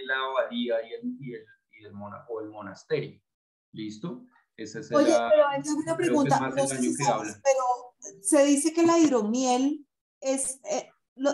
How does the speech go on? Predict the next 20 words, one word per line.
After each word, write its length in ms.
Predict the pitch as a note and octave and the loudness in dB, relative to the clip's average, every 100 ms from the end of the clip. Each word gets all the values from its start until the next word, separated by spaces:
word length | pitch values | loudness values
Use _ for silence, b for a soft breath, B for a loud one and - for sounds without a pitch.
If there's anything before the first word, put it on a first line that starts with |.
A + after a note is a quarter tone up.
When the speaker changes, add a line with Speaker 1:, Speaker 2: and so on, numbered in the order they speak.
| - | 0
Speaker 2:
uno 260 | D4 D4 | 0 4
de 80 | D4+ | 6
los 220 | D4 C4 | 6 4
licores 640 | A3 G#3+ B3 B3 B3+ C#4 - | 2 0 4 4 4 0 -2
más 320 | B3+ B3 B3+ | 2 2 0
antiguos 840 | C4+ C#4 D4+ D4 C4 C#4+ D4+ - | -4 -2 0 0 0 -2 -2 -4
en 140 | B3+ A#3+ | -6 -4
la 80 | |
historia 400 | G#3+ G#3+ A3+ A3 | -4 -4 -2 4
de 80 | B3 | 4
la 80 | C4+ | 4
humanidad. 540 | A#3 G#3 G3 G3+ D#3+ - _ _ _ - | 2 0 0 2 2 -2 _ _ _ -10
Speaker 1:
Sí, 120 | E3 | -6
señora. 360 | C#3+ B2 - - | -2 -2 -4 -10
Speaker 2:
¿Eso 400 | - C4 B3+ C#4+ | -8 -6 -4 0
va 380 | D4 D#4 - C#4+ | 2 2 2 2
antes 320 | D4 D4 D#4+ - | 2 0 -4 -2
que 80 | |
la 140 | D4+ A#3+ | 0 0
cerveza? 560 | B3 F#3+ G#3 D4+ D4+ | -2 -2 -2 -2 -4